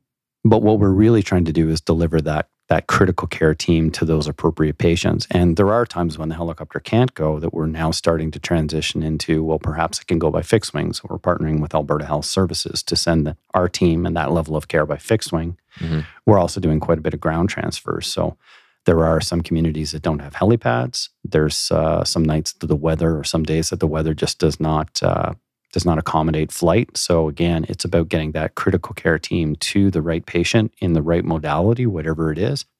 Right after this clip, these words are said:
Speaker 1: agnostic platform. And, uh, now our teams are starting to go by ground as well.
Speaker 2: Well, so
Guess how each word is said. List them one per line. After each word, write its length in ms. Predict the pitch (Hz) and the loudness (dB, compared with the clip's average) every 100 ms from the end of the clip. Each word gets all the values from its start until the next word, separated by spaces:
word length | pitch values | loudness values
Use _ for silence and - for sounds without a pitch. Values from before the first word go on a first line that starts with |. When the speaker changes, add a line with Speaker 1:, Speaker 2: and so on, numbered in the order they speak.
| - | -4
Speaker 1:
agnostic 560 | 78 76 73 - - - | -2 0 0 0 -4 0
platform. 560 | 85 - - 123 127 - _ _ _ | 0 0 2 2 2 -4 _ _ _
And, 340 | - 80 80 78 | 2 4 4 4
uh, 200 | 80 78 | 2 2
now 200 | 80 78 | 0 2
our 120 | 82 80 | 2 2
teams 260 | 90 80 | 0 -2
are 60 | 82 | -2
starting 320 | - 82 78 | 0 0 -2
to 100 | - | -4
go 160 | 82 80 | -2 0
by 140 | 82 | -2
ground 340 | - 82 82 | -2 -2 -2
as 100 | 80 | -6
well. 300 | - - 101 - _ _ _ _ _ _ - | -8 -8 -10 -14 _ _ _ _ _ _ -4
Speaker 2:
Well, 320 | 98 90 76 - | 0 0 0 -8
so 340 | - 92 85 | -2 2 2